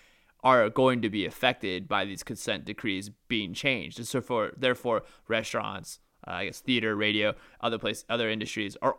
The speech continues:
all gonna be, uh, impacted by this. And so they all wanna have a say. So what you're talking about right now, which happened ninety years ago, you know, is the reason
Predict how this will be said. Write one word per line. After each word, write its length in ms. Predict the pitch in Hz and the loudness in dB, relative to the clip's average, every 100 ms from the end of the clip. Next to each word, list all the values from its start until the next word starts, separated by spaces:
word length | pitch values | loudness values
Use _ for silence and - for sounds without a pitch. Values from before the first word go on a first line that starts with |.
| - | -2
all 460 | 127 156 156 127 113 | 8 10 12 10 6
gonna 220 | - 117 | 4 4
be, 220 | 104 - - | 4 0 -2
uh, 100 | - - | -4 -2
impacted 480 | 127 120 85 - 90 | -4 -2 -4 -6 -6
by 140 | 90 | -4
this. 240 | 85 87 107 | -2 -6 -6
And 80 | |
so 120 | - 110 | -4 0
they 120 | 101 | 2
all 180 | 113 101 | 2 2
wanna 180 | 85 | -2
have 180 | - 69 | -4 -6
a 60 | 69 | -6
say. 360 | - 92 55 - - | -2 -2 -2 -8 -4
So 280 | 131 101 71 123 | -2 -2 -4 2
what 140 | 143 | 4
you're 120 | 139 120 | 4 2
talking 240 | 123 120 | 2 2
about 300 | 110 92 - _ _ - | 0 -2 -4 _ _ -6
right 220 | 101 95 | -4 4
now, 240 | 160 135 | 8 8
which 140 | 120 - | 8 4
happened 440 | 104 107 98 90 - - _ _ | 0 0 -4 -6 -14 -20 _ _
ninety 280 | 120 110 95 | 2 2 2
years 280 | 120 139 117 | 2 2 2
ago, 440 | 110 101 92 80 - _ _ _ - | 2 4 2 -2 -12 _ _ _ -16
you 120 | - 101 | -8 -4
know, 200 | 92 - | -4 -2
is 440 | 120 104 - - - _ _ _ _ _ _ _ - | 0 -2 -4 -10 -12 _ _ _ _ _ _ _ 2
the 120 | 143 | 6
reason 640 | 135 120 135 165 165 185 | 6 4 0 2 2 2